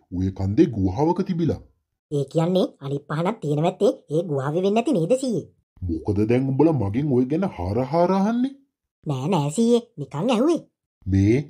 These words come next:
Speaker 1: උඹලා එහෙම ඔය කන්ද පැත්තට එහෙම යනව නෙවෙයි.
Speaker 2: ඇයි සීයේ?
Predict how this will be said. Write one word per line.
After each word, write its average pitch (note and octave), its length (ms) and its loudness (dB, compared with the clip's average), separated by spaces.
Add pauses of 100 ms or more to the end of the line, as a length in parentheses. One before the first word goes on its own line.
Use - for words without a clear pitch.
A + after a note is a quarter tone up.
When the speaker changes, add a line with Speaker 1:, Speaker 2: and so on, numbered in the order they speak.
(160)
Speaker 1:
උඹලා F2+ 400 -4
එහෙම G2+ 180 0
ඔය A2+ 180 6
කන්ද F2 380 -4
පැත්තට A2 300 -4
එහෙම A#2+ 260 2
යනව C#3+ 260 2
නෙවෙයි. F#3 300 2 (520)
Speaker 2:
ඇයි C#3 140 -4
සීයේ? G3+ 320 0